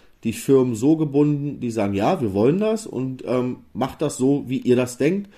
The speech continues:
weil wir wollen dafür, wir wollen damit überhaupt nichts verdienen. Wir wollen halt einfach, ähm,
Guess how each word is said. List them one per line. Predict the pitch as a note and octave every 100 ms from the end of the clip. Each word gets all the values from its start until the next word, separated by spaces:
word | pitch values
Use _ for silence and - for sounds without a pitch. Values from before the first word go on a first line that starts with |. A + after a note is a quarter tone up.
| - _ _
weil | A2
wir | A#2 D3
wollen | D3 D3+ D3
dafür, | C#3 - C#3+ C3+ -
wir | B2
wollen | A#2+ B2
damit | A2 G#2 G2+ G#2+ G#2
überhaupt | F#2+ F#2 A#2 A#2+
nichts | G#2+ G2+ -
verdienen. | F2 D#2+ G#2 G3 E4+ - _ _ _ _ _ _
Wir | A#2 A2
wollen | A#2 B2 C3
halt | B2
einfach, | - B2 B2+ C3+ A#2+
ähm, | A#2+ A#2+ A#2 A#2